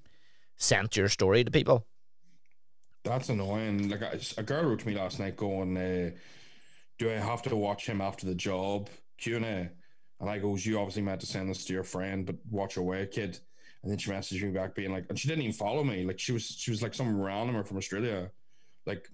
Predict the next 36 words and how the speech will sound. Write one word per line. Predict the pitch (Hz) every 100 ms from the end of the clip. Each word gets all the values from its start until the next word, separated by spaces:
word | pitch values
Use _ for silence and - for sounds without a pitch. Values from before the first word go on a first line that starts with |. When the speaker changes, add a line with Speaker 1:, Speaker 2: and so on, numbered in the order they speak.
| -
Speaker 2:
no, | 107 117 135 131 127
not | 117 117 123
even | 117 107 101 76
zero, | 104 98 117 127 117 107 95 104 - - - - - 98
like, | 95
followers | - 104 107 104 98
in | 90
common. | 92 104 101 95
So, | -
like, | 98 101
I, | 107
it | 95
was |
like, | 104 101
"Who | 113
the | 127
fuck | 98 -
even | 85
sent | 85 92 85
you | 101
this?" | - - - - - - -
Do | -
you | 139
know |
what | 117
I |
mean? | 135 117
It's | 98
Speaker 1:
Yeah. | 107 98
Speaker 2:
so | 117 123
s-, | - - -
it's | -
so, | - 110 113
so, | 110 101
so | - 90
strange. | 90 87 90 92 -